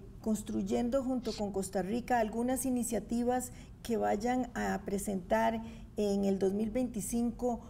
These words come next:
eh, como prioridades, como estrategias a tomar en cuenta, eh, en, en la gran conferencia que va,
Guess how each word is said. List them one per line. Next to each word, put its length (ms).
eh, 400
como 320
prioridades, 1040
como 200
estrategias 880
a 240
tomar 280
en 100
cuenta, 580
eh, 400
en, 200
en 200
la 140
gran 240
conferencia 1040
que 140
va, 320